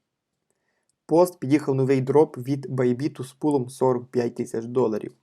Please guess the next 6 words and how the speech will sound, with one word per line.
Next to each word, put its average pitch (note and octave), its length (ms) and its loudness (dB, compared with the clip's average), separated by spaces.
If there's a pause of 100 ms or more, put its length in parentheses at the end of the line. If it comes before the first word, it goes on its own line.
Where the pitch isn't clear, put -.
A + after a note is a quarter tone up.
(640)
Щоб B2+ 220 -2
взяти E3 340 0
участь, C3+ 640 -2
іменно C#3+ 340 -2
щоб C3 320 -2 (140)
тобі C#3 400 -4